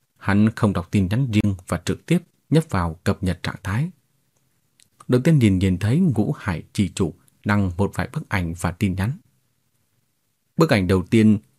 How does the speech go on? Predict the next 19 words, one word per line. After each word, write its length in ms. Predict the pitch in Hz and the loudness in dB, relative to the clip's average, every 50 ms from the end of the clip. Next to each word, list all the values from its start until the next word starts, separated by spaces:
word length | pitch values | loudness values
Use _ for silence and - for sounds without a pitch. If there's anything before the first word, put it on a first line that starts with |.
| _ - | _ -2
là 120 | 110 101 - | -2 -2 0
bức 260 | - 180 190 - - | 0 0 -2 0 -2
tường 260 | 107 92 87 87 85 | -2 0 0 0 -4
phía 200 | 90 - 151 170 | -2 -2 -2 -2
sau 320 | - - 135 127 123 120 - - | -2 -2 -2 -2 -2 -4 -4 -4
Thủy 220 | - 85 73 71 - | -4 -4 -4 -2 0
Tinh 180 | 107 98 90 | 0 0 0
Cung 240 | - - 98 101 95 90 - | 0 0 0 0 0 -2 -2
nhà 180 | 104 92 87 | -2 -2 -2
mình, 240 | 85 87 92 90 87 - _ _ _ _ _ _ _ _ _ - | 0 0 0 0 -2 -6 _ _ _ _ _ _ _ _ _ 0
bị 100 | 131 127 | 2 2
người 180 | 120 117 117 113 | 4 4 2 0
ta 160 | - 139 123 117 | 0 -4 -4 -4
đào 340 | - 107 107 104 104 101 101 - | -4 -2 -2 -2 -2 -2 -2 0
ra 100 | 139 127 | 0 0
một 180 | 101 - 80 - | 0 -2 -6 -4
cái 120 | - 95 | -4 -2
lỗ 140 | 90 95 110 | -2 -2 -4
chó. 320 | - - 117 127 165 190 | -4 -4 -2 -2 -2 -4